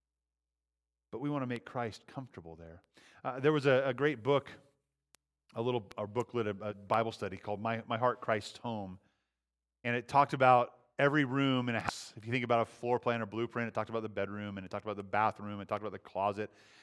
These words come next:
and the living room, and the dining room. It talked about all the rooms in the house and what those kind of equated to in our own lives and, and how we would need to let Jesus in there. Don't just keep him in the living room. Let him,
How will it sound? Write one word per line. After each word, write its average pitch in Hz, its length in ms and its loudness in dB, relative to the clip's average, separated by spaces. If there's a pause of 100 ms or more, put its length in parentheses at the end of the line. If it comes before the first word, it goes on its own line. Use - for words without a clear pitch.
(120)
and 120 80 -4
the 120 60 2
living 113 240 0
room, 113 240 -2
and 110 80 -6
the 110 40 -6
dining 110 260 -2
room. 110 120 -6 (280)
It - 60 -6
talked 165 140 4
about 143 120 4
all 151 160 8
the 202 120 6
rooms 175 280 0
in 165 60 -2
the 151 100 2
house 107 580 4 (500)
and 135 140 -2
what 170 160 4
those 185 180 2
kind 165 160 0
of 147 60 2
equated 139 560 2
to 123 260 0
in 117 60 0
our 117 120 0
own 120 200 -2
lives 107 460 2
and, 101 120 -6 (280)
and 127 100 -2
how 156 200 6
we 156 180 4
would 135 140 -2
need 131 180 2
to 123 60 2
let 120 220 2
Jesus 123 460 0
in 117 100 -2
there. 110 180 0
Don't 127 140 -4
just 185 180 -2
keep 208 140 -6
him 175 100 -6
in 170 60 0
the 156 60 0
living 143 280 2
room. 107 360 -8 (640)
Let 170 100 0
him, 208 60 -8